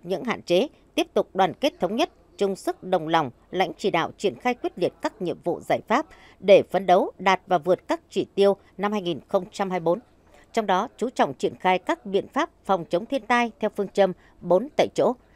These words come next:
đặc biệt là phòng cháy, chữa cháy rừng trong mùa khô, đẩy nhanh tiến độ để sớm hoàn thành các thủ tục về lập, điều chỉnh các quy hoạch quan trọng của huyện,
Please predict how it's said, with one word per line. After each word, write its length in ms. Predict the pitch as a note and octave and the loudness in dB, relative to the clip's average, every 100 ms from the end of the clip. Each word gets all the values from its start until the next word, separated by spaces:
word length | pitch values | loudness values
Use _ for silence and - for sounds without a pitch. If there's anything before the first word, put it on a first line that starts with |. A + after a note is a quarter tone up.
| _ | _
đặc 160 | F#3+ G3+ | -2 0
biệt 200 | G3 G3 - | 2 -2 0
là 160 | F#3+ | -2
phòng 220 | F3+ F#3 | -2 -6
cháy, 200 | - F3 G#3 | -2 -2 0
chữa 100 | F#3 | -4
cháy 160 | G#3 A3 | -2 -2
rừng 260 | G3+ D3 - | 0 0 -2
trong 160 | G#3 | -4
mùa 80 | D#3 | -4
khô, 240 | - F3+ E3+ _ _ - | 2 2 2 _ _ -4
đẩy 220 | G3 G#3 | 4 4
nhanh 200 | F3 C4+ | 2 -6
tiến 220 | B3 A3+ | -4 -2
độ 200 | A#3 F#3 | 2 2
để 220 | - F3+ A#2 | 2 0 0
sớm 340 | - E3+ C#4+ | -2 -4 -2
hoàn 200 | A#3 E3+ | -4 -2
thành 200 | F#3+ E3 | -2 -2
các 240 | - E4 | -4 -6
thủ 120 | G#3+ D#3 | -4 -2
tục 260 | - - - | 0 -2 0
về 120 | F3+ | 0
lập, 200 | E3 D#3+ _ | 2 -2 _
điều 220 | F3+ F#3+ - | -2 -2 0
chỉnh 220 | - D#3+ G#2+ - | -2 -4 -6 -2
các 160 | C#4 - - | -2 -2 -6
quy 140 | C4 - | -6 -4
hoạch 160 | D#3 - | -6 -4
quan 140 | G#3 G3+ | -6 -4
trọng 180 | G3+ C#3 | -2 -4
của 140 | - | -4
huyện, 200 | C3+ E3 | 2 2